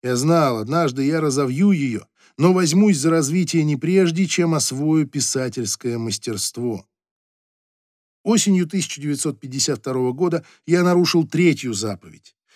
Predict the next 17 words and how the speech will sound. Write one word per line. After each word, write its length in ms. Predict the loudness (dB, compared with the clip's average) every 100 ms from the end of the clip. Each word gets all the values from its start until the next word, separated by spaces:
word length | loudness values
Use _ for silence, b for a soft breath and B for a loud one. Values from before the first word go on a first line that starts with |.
| b
«Не 160 | 4 6
возжелай 880 | 8 6 4 2 2 4 6 4 2
семейного 800 | 0 0 2 0 0 -2 -2
счастья, 760 | -4 -2 2 4 2 0 0 0
покуда 520 | 0 -4 -2 0 2
проходишь 680 | 0 -4 -4 -2 0 0 -2
курс 480 | _ -6 -6 -6 -8
психотерапии». 1120 | -8 -6 -8 -8 -8 -6 -6 -8 -8 -10 -10 _ _ _ _ _ _ _ _
Иными 280 | -2 2 4
словами, 480 | 2 2 2 2 2
я 260 | 0 0 0
сделал 640 | -4 -4 -2 0 0 -2
предложение 880 | -6 -6 -6 -4 -4 -4 -6 -8 -10
Арее, 600 | -12 -6 0 2 2 0 _ _ _ _ _ _ _ _ _ _ _ _
и 80 | 2
она 280 | 4 4 0
согласилась. 840 | -2 -2 -2 -4 -10 -10 -10